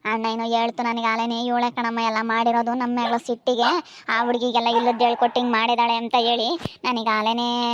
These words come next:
ಯಾವಾಗ್ಲೂ ಅಣ್ಣ ಏನೋ ಹೇಳ್ತು. ನಾನಿನ್ನೇನೆಲ್ಲ ಆಗಿರೋದು ಯೋಚನೆ ಮಾಡಿದ್ರೆ ಎಷ್ಟಾದ್ರೂ ಆಗಲ್ಲ ಅಂತೇಳಿ ನಾನು ಆಗಿರೋದ್ರ ಬಗ್ಗೆ ತಲೆ ಕೆಡಿಸ್ಕೊಂಬಂಗೆ ಅದನ್ನ ಮನ್ಸಿಂದ ತೆಗ್ದಾಕಿ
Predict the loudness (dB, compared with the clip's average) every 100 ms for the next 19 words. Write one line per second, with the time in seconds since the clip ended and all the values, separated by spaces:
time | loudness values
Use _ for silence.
0 | 0 0 0 0 0 0 0 -2 -2 0
1 | 2 0 -4 -8 _ _ -8 -6 -6 -6
2 | -4 -4 -2 0 0 0 0 2 2 2
3 | 0 0 0 -2 -2 -4 -2 0 0 0
4 | 0 2 2 2 2 2 2 2 4 4
5 | 2 -2 -12 -6 -2 0 0 4 4 4
6 | 0 0 0 0 0 -4 -2 -4 -2 -2
7 | -2 -2 -4 -4 -4 -4 -2 -2 2 4
8 | 4 2